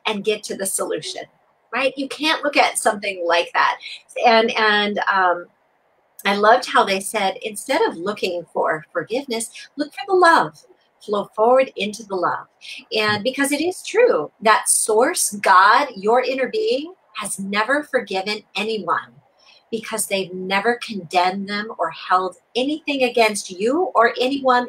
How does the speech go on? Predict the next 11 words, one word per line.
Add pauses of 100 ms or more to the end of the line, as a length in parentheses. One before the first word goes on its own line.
(100)
in
the
first
place. (600)
Everything
in
this
universe
is
in
motion